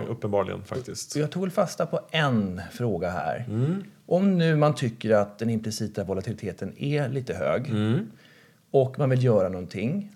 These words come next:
Speaker 1: Ja.
Speaker 2: man är svagt positiv.
Speaker 1: Mm.
Speaker 2: Och som vi inledde med att säga här också, vi, vi närmar oss juletider med många lediga dagar
Speaker 1: Just
Speaker 2: där
Speaker 1: det.
Speaker 2: börsen håller stängt.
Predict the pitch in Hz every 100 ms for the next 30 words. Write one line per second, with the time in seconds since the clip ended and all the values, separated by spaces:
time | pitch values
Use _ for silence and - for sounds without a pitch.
0 | - 95 139 143 127 - 127 104 87 -
1 | 80 - - - - 95 _ _ - 107
2 | 180 - _ - 196 208 - _ _ _
3 | - - 131 131 147 123 139 220 180 -
4 | 92 80 - 104 104 127 135 123 131 117
5 | 123 135 127 - 123 117 104 101 98 110
6 | 135 175 165 120 113 107 95 117 117 110
7 | 98 107 107 104 85 92 107 139 139 131
8 | 107 82 104 104 - - -